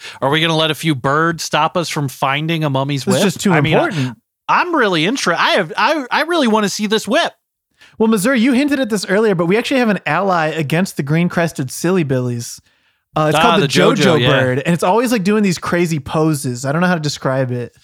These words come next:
Speaker 1: A very angular style, you know,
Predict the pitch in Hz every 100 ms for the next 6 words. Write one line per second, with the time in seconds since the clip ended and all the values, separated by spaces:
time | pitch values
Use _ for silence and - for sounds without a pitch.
0 | - 127 190 185 190 247 294 285 247 175
1 | 175 185 185 185 185 190 185 185 185 -
2 | - 185 160 165 160 160 156 160 180 165
3 | 143